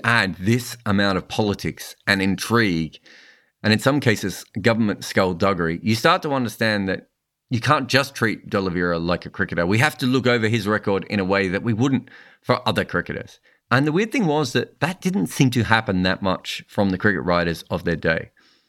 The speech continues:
Now, there was one thing that I think the cricket journalists got right. In that first Ashes test, D'Oliveira should never have been one of England's frontline four bowlers. But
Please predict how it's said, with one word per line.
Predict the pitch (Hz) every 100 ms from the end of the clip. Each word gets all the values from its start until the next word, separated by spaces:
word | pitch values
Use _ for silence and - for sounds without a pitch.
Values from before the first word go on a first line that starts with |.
| _ _
Now, | 123 147
there | 156
was | 147
one | 175 214
thing | 214 175
that | 117 -
I | 113
think | 123
the | 101
cricket | - 110 110
journalists | - 92 90 82
got | 87 -
right. | 85 82 - _ _ -
In | 139
that | 180 135
first | - 139 120 -
Ashes | 117 117 104 -
test, | - 87 - _
D'Oliveira | 139 156 135 127
should | 113 107
never | 101 113
have | 113
been | 92 101
one | 98
of | 92
England's | 92 90 87 80
frontline | 95 87 85 82
four | 82 82
bowlers. | 80 - - - _ _ _ -
But | - -